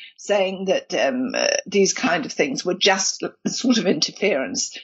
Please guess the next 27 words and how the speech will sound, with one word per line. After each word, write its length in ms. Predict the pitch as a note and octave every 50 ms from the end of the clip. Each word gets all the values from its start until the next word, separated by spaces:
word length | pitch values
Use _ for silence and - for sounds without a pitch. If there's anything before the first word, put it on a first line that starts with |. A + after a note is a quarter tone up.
| _
just 320 | - A#3 - - - - -
like 300 | - C3+ D3 - - -
with 120 | - D#3+
the 60 | F3+
Zinoviev 580 | E3 F#3 F3+ D3+ C#3+ C#3+ - G#3+ A#3 A#3 - -
letter 340 | C#3 B2 - - - - C3 -
affair 280 | - - - A2+ A#2 A#2
of 100 | - -
nineteen 300 | A3+ B3 - - - -
twenty-four. 540 | - - - - F#2+ - - F#3+ - - - - - - - -
Of 120 | - -
course, 180 | - - - A#3
it 140 | D#4 C4
is 140 | F4+ E4+ B3
one 160 | B3 A3+ G3
of 80 | G3+ G3
those 180 | F#3 F3+ F#3 -
things 300 | - F3+ E3+ E3 - -
that 140 | - -
people 300 | - - D#3+ D#3 - -
tend 300 | - - - E3+ - B3+
to 100 | - - -
just 800 | - - - - - - - - - - - - - - - _ _ _ -
refer 460 | F#3 F#3+ F#3+ - - G#3 G3+ F#3+ E3+
to 240 | - - - C3+ C3
it 180 | A#2+ - -
without 360 | - A3 G#3 E3+ D#3 C#3 -